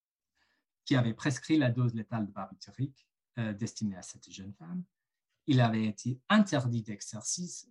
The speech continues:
dans le canton en tant que médecin. Interdiction d'exercice.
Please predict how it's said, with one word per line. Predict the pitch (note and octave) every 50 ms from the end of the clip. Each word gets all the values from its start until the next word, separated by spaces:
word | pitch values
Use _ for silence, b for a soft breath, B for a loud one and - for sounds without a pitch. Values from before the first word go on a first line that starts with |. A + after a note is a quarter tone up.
| _ -
dans | C#3 C3+
le | C3 B2+
canton | B2+ - A#2 A2 - - F#2+ F2 F2+ _ _ _ _ _ _ _
en | - G#2+
tant | - A#2 A2+
que | - - G#2+
médecin. | G#2 G#2 - - - - G2 - _ _ _ _ _ _ _ _ _ _ _ _ _ _ _ _ _ _ _ _ _ _ _ _ _ _ _ _ _ -
Interdiction | C#3+ C3+ B2+ B2 A#2+ G#2+ G#2 A2+ G#2 - - - A2
d'exercice. | G#2 G#2 G2+ - - - - - - - - _ _ _